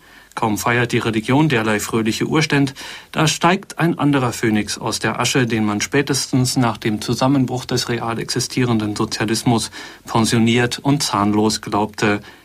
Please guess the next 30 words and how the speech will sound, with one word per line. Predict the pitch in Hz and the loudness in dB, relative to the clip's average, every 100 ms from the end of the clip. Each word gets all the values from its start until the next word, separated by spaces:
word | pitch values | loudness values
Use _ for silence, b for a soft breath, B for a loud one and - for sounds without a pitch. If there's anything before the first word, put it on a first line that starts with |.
| B 131 | B -2
der | 135 | -2
Atheismus. | - - - 127 113 95 - - _ _ _ B B B B B - | -2 -2 -2 -2 0 -2 -4 -10 _ _ _ B B B B B -8
Und | 104 | -4
zeigte | - 110 107 | -2 -2 -2
schon | - 104 | 0 0
die | 101 | 0
Religion | 95 104 101 120 131 131 | -2 -2 0 2 4 4
dem | 107 | 2
verblüfften | 110 107 131 131 123 | -2 -2 -2 -2 -2
Zeitgenossen | - 117 - 131 113 - 120 | -2 -2 -2 0 0 2 0
nicht | 131 - | 0 2
nur | 135 117 | 2 2
ihr | 113 | -2
freundliches, | 104 - 120 156 156 147 156 151 - - | -6 -2 0 2 2 0 0 0 -4 -6
wie | 113 | -6
etwa | 113 - 110 104 | -4 -2 -2 -2
bei | 110 | -2
den | 110 107 | -2 -2
Weltjugendtagen, | 104 104 143 160 139 147 135 127 B B B B B - | -4 -2 0 2 2 2 2 -2 B B B B B -6
sondern | - 170 170 165 135 | -2 2 2 2 2
mancherorts | 143 160 - 151 - 156 165 | 2 2 2 0 2 0 0
auch | 123 151 - | 0 0 2
ein | 131 | 2
mehr | 139 156 139 | 4 2 0
als | 135 | -2
schmallippiges, | - 127 151 143 143 151 147 139 - | 0 2 2 -2 -4 -4 -2 -2 -4
ja | 131 123 139 131 - | 0 0 0 -4 -6
geradezu | 127 120 123 135 - 160 - | -2 0 0 -2 0 -2 0
eisiges | 123 123 139 131 127 - | 0 2 2 0 -2 -2
Gesicht, | 104 113 151 - - | 0 2 0 -2 -10